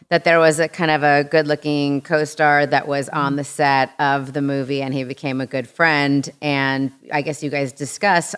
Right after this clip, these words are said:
on the podcast how Mike felt about that,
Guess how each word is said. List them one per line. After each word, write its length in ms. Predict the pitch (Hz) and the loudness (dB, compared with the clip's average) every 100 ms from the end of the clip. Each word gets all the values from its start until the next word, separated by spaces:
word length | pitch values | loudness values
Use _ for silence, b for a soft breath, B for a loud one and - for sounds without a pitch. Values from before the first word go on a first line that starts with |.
| - | -4
on 240 | 151 147 | -2 -2
the 80 | 147 | -2
podcast 640 | 170 185 208 - 156 156 | 0 2 2 0 -2 -2
how 600 | - 160 156 156 160 160 b b b _ 160 | -4 0 4 6 4 2 b b b _ -2
Mike 340 | 165 165 - | 2 2 0
felt 300 | - 247 311 | 0 2 2
about 260 | 160 131 123 | 2 2 2
that, 260 | 117 - | -2 -4